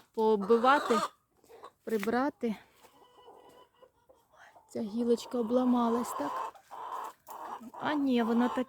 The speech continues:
і є, вниз росте, все добре з нею. Вон яка гіляка. Ось гіляка, як по,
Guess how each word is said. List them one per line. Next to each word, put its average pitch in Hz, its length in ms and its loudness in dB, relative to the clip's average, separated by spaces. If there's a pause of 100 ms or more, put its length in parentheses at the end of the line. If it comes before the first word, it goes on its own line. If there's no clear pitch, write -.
і 233 200 -2
є, 240 100 6
вниз 226 380 2
росте, 262 440 2
все 285 300 -2
добре 240 440 0
з 247 100 -6
нею. 262 260 -2 (1300)
Вон 233 360 -6
яка 214 460 -12 (840)
гіляка. 220 680 -10 (3750)
Ось 240 340 -4
гіляка, 226 600 -8
як 220 180 -10 (580)
по, 226 100 -10